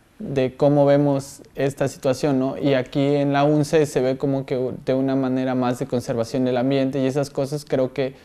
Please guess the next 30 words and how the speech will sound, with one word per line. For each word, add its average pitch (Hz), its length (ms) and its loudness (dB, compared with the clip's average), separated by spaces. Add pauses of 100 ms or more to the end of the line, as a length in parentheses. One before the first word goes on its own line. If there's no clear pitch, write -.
(220)
fortalecieron 147 760 0
puntos 160 640 -2 (320)
en 147 180 -2
mí 180 400 -4
que, 120 540 -6 (560)
que 143 140 2
no 147 320 2
van 143 200 0
a 143 60 -2
ser 139 380 -4
como, 120 580 -6
como 127 220 -4
si 127 180 -4
yo 135 140 -2
hubiera 135 240 -2
estado, 123 580 -6 (600)
como 143 260 0
si 143 160 -4
yo 147 100 2
hubiera 156 220 2
salido 143 320 0
de 143 80 0
la 131 100 -2
universidad, 131 560 -2
¿no? 120 240 -6
Como 117 240 -8
tal, 120 300 -8 (100)
ahí 117 180 -4
en 127 120 -2
México. - 340 -8